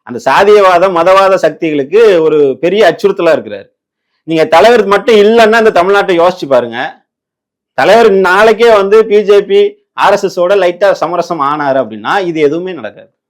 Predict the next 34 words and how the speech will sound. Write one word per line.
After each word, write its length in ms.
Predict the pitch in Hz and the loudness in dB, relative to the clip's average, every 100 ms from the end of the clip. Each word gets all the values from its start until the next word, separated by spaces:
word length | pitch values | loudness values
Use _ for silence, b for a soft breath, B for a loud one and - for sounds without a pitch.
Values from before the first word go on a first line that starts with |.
| _ _ _ _ | _ _ _ _
தமிழ்நாட்டுல. 500 | 113 120 101 95 _ _ _ _ _ _ | -12 -12 -14 _ _ _ _ _ _ _
இந்த 160 | 127 147 | -8 -4
மாதிரியான 320 | 156 160 143 | -2 -4 -4
பிரச்சனைகள் 440 | 131 131 165 156 | -6 -6 -4 -4
எங்கேயுமே 220 | 131 139 147 | -4 -8 -10
நடக்காது. 460 | 107 95 95 - _ _ _ _ _ _ _ - | -14 -16 -20 -20 _ _ _ _ _ _ _ -6
ஏன்னா 180 | 185 226 | -2 2
அவங்க, 220 | 208 208 | 4 4
அவங்க 240 | 190 208 | 4 2
நாம, 320 | 202 190 226 208 | 2 2 2 0
நாம 280 | 190 202 | 0 2
அவங்களுக்கான 440 | 190 196 202 190 185 | 2 2 2 0 0
ஆளா 200 | 165 165 | 0 0
மாறிடுவோம். 520 | 143 139 135 101 92 _ _ _ _ _ _ _ _ _ | 0 -4 -4 -6 -16 _ _ _ _ _ _ _ _ _
அப்ப 140 | - 139 | -6 -2
அப்படி 220 | 151 165 | 0 0
இல்லாம 500 | 170 233 247 220 202 226 | 0 2 2 2 0 0
தமிழ்நாட்டுல 540 | 165 190 202 190 208 151 | 0 0 0 0 0 0
லட்சக்கணக்கான 760 | 160 - 240 226 220 196 196 165 | -4 -2 -2 0 -2 -2 -4 0
பேரை 220 | 175 202 | 0 2
வந்து 260 | 170 156 180 220 | 0 -2 0 0
இந்த 160 | 165 | 0
சனாதன 480 | 143 147 185 196 190 | -4 -4 -2 -2 0
அரசியலுக்கு 460 | 165 170 196 180 151 | -2 -2 -6 -6 -4
எதிரா 260 | 175 233 214 | 0 2 2
மாத்தி 300 | 170 160 143 | 0 -4 -8
வச்சிருக்காரு. 400 | 120 110 101 - _ _ _ _ | -10 -16 -20 -20 _ _ _ _
நாம 220 | 123 147 | -6 -4
வீ-, 160 | 151 156 | -2 -2
எங்க 180 | 143 151 | -2 -4
வீட்டுல 220 | 160 190 | -2 -2
போய் 140 | 165 139 | -4 -4
சாமி 280 | - 151 190 | -4 -2 -2
கும்பிடுவோம், 440 | 165 143 113 95 | -4 -8 -10 -14